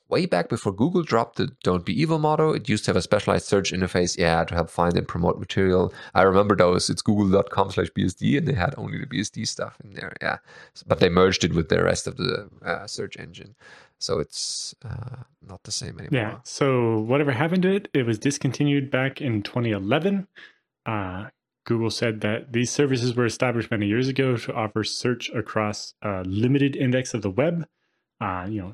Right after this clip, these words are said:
Speaker 2: particularly targeting, you know, mailing lists and forums and, and things that were definitely about, uh, Linux and B S D and so on, uh, which in the past were better ways to find this information. Today, search quality has advanced tremendously, and based on our analysis, we found that in most cases, you're better off looking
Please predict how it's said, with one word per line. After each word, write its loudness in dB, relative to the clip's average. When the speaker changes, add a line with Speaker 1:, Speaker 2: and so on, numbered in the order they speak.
Speaker 2:
particularly 0
targeting, 0
you 0
know, -4
mailing 0
lists -4
and -2
forums 0
and, -4
and -6
things 0
that -2
were -2
definitely -2
about, -2
uh, -4
Linux -2
and -2
B 0
S -2
D 0
and -2
so 0
on, -2
uh, -2
which 2
in 4
the 0
past 0
were 2
better 2
ways 2
to -6
find 0
this -4
information. 0
Today, 2
search 0
quality 2
has 0
advanced -2
tremendously, 0
and -2
based -2
on -2
our 2
analysis, 0
we 2
found 0
that -2
in -6
most 0
cases, -2
you're 0
better 0
off -2
looking -2